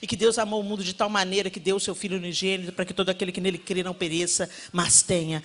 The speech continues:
a vida eterna. Os propósitos de Deus, eles não se referem apenas a nós mesmos. Quando Jesus veio cumprir o propósito de Deus,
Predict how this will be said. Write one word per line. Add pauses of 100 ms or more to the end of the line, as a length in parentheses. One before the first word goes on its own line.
(120)
a
vida
eterna. (2000)
Os
propósitos
de
Deus,
eles
não
se
referem
apenas
a
nós
mesmos. (720)
Quando
Jesus
veio
cumprir
o
propósito
de
Deus,